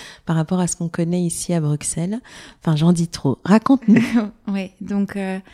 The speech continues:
Speaker 2: mais ça a commencé très petite en fait, euh, où j'ai toujours eu envie de lancer quelque chose plus tard. Donc j'avais vraiment cette idée de lancer, euh, n'importe quoi quand je serais plus grande. Et donc, euh, de cette passion en fait m'est venue, euh, ben,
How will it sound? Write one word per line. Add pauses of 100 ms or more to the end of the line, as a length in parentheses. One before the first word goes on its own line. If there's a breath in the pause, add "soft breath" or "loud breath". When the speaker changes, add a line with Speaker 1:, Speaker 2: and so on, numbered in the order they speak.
(400 loud breath)
Speaker 2:
mais
ça
a
commencé
très
petite
en
fait,
euh,
où
j'ai
toujours
eu
envie
de
lancer
quelque
chose
plus
tard.
Donc
j'avais
vraiment
cette
idée
de
lancer,
euh,
n'importe
quoi (480 loud breath)
quand
je
serais
plus
grande. (200)
Et
donc,
euh,
de
cette
passion
en
fait
m'est
venue,
euh, (580 loud breath)
ben,